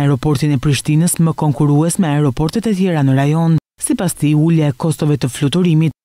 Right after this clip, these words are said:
jo vetëm që ndikon në uljen e shpenzimeve për linjat ajrore, por gjithashtu kontribuon në uljen e emetimeve të gazrave ser, një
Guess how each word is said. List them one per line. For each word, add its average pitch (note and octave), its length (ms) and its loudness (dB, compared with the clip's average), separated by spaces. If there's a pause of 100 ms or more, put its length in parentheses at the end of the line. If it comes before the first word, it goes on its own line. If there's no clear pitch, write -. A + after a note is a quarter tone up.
jo F3 160 0
vetëm D3 400 0
që F3 140 0
ndikon F3 320 0
në F3+ 100 2
uljen F3+ 240 2
e - 80 0
shpenzimeve F3 640 0
për F#3 140 2
linjat F3+ 320 2
ajrore, E3 400 0 (260)
por B3 140 2
gjithashtu D#3+ 500 0
kontribuon D#3+ 520 0
në E3+ 120 2
uljen E3 240 2
e D#3 140 0
emetimeve D3+ 500 0
të C#3+ 200 -2
gazrave D3 440 0
ser, D#3 320 0 (240)
një E3+ 120 2